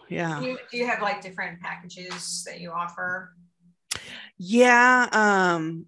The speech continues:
Speaker 1: well, I have, like, one for just launching, 'cause sometimes people just need to launch it, and so it's, like, six episodes and whatever,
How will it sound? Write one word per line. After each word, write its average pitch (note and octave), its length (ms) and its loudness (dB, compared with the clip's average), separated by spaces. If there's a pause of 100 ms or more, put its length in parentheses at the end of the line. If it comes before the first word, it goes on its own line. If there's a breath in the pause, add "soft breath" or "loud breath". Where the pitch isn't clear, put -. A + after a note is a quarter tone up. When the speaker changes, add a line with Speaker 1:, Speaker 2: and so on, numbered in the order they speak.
(140)
Speaker 1:
well, G#3+ 140 2
I G3+ 120 6
have, B3 360 2
like, F3 220 0
one F#3 400 -2
for F3 240 -4
just G3 420 -2
launching, F3 800 2
'cause E3 180 -2
sometimes G#3 460 0
people D#3 240 -6
just D3 320 -8
need C#3+ 400 -8 (1040)
to - 120 -8
launch D3+ 460 -2
it, C#3 320 -4
and C#3 340 -6 (220)
so D#3 160 -2
it's, C3+ 140 -8
like, C3 200 -6
six - 320 -6
episodes C3 560 -8
and D3 140 -14
whatever, C#3 380 -10